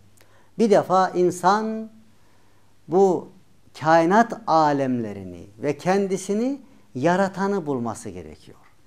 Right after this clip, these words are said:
Yaratanını bulduktan sonra o yaratanın eserleri, sanatları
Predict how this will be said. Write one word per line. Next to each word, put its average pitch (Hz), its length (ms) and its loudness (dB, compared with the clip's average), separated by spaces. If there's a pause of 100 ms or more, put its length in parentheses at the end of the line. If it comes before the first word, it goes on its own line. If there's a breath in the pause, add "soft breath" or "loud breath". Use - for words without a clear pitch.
(400 soft breath)
Yaratanını 190 920 2
bulduktan 185 640 2
sonra 98 600 -4 (760 soft breath)
o 185 180 4
yaratanın 180 880 2
eserleri, 170 1000 0 (360)
sanatları 160 1040 0